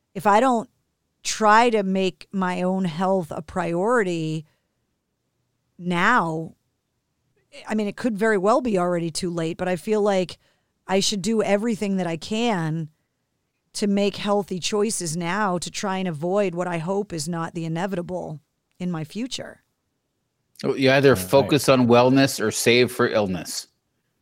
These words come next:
Speaker 2: There's
Speaker 1: Ooh.
Speaker 2: one or the
Speaker 3: Ooh.
Speaker 2: other.
Speaker 1: Ooh, that's
Speaker 2: Right?
Speaker 3: Ooh.
Speaker 1: profound and powerful right there. <laughs>
Speaker 2: Coming to a Tome
Speaker 3: Yep.
Speaker 2: store near you. Um,
Speaker 3: Right.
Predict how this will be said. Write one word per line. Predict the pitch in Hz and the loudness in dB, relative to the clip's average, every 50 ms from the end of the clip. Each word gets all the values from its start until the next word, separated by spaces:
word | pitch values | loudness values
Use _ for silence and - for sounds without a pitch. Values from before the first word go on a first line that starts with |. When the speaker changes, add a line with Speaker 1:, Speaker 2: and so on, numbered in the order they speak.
| _ _ _ _ - | _ _ _ _ -20
Speaker 2:
There's | 160 165 175 214 233 214 214 175 | -16 -8 -2 2 4 6 6 6
Speaker 1:
Ooh. | 156 | 6
Speaker 2:
one | - 107 110 113 117 | 4 6 6 6 6
or | 117 113 | 6 6
the | 117 113 104 | 6 6 6
Speaker 3:
Ooh. | 87 | 4
Speaker 2:
other. | 92 90 76 80 80 78 - _ _ _ _ _ _ _ _ _ _ _ 165 160 165 | 4 0 -2 -4 -6 -10 -12 _ _ _ _ _ _ _ _ _ _ _ -18 -12 -8
Speaker 1:
Ooh, | 180 220 269 262 214 170 156 160 165 175 156 | -6 -4 -2 -2 -2 -2 -2 -4 -6 -6 -4
that's | - 180 190 214 254 254 - - | 0 2 2 2 2 2 2 2
Speaker 2:
Right? | 101 - 208 214 - - _ - | 4 4 4 2 0 -4 _ -8
Speaker 3:
Ooh. | 127 127 127 120 110 101 98 92 90 87 - - - - | -6 -4 -4 -2 -2 -2 -4 -4 -6 -8 -10 -12 -12 -4
Speaker 1:
profound | - - 240 220 165 - - 226 196 196 196 196 202 208 196 | 0 2 2 2 2 2 0 2 2 2 2 2 0 0 0
and | 202 196 180 180 | 0 -2 -2 -2
powerful | - - 185 180 185 185 175 147 - 165 165 156 - 131 _ _ | 0 2 2 2 2 2 0 -2 -4 -8 -10 -10 -12 -14 _ _
right | 185 175 170 156 - | -6 -4 -4 -2 -2
there. | 196 175 - - 196 170 180 - - _ _ _ _ _ _ | -2 0 0 -2 0 0 -2 -2 -4 _ _ _ _ _ _
<laughs> | _ _ _ _ _ _ - | _ _ _ _ _ _ -6
Speaker 2:
Coming | - 127 120 120 117 | -2 0 2 2 2
to | 110 120 113 | 2 2 2
a | 107 | 0
Tome | 90 - - 117 120 110 | 0 0 2 2 2 4
Speaker 3:
Yep. | 110 107 | 2 0
Speaker 2:
store | - - 113 110 104 | 0 2 4 4 4
near | 101 - 101 101 101 | 2 0 -2 0 2
you. | 101 101 101 92 - - _ _ _ _ _ _ _ _ _ _ _ _ _ _ _ - | 2 2 2 2 0 -6 _ _ _ _ _ _ _ _ _ _ _ _ _ _ _ 2
Um, | 110 107 110 107 101 | 4 4 6 6 6
Speaker 3:
Right. | 101 98 92 92 | 4 4 2 0